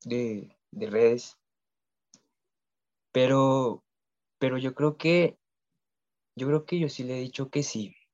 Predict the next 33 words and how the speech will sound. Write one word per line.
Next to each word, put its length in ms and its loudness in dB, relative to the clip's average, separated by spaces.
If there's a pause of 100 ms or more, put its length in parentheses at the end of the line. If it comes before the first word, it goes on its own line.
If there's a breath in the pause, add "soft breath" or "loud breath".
(960)
pero, 480 4
pero 260 4
es 80 0
difícil, 520 -2 (420)
es 100 -12
difícil 380 -4
porque, 640 4 (640)
porque 340 -4
como 180 -6
le 100 -4
decía 160 -6
Jonathan, 640 -2 (320)
es, 680 -10 (200)
es 140 -12
un 80 -4
camino 600 4 (100)
lleno 280 2
de 100 6
retos, 600 0
es 100 -14
un 80 -4
camino 600 4
de 140 2
alegría, 540 4
pero 240 2
también 260 -4
es 120 -14
un 80 -10
camino 500 -2
de 220 -6
retos 580 -2
en 140 0
donde, 440 -2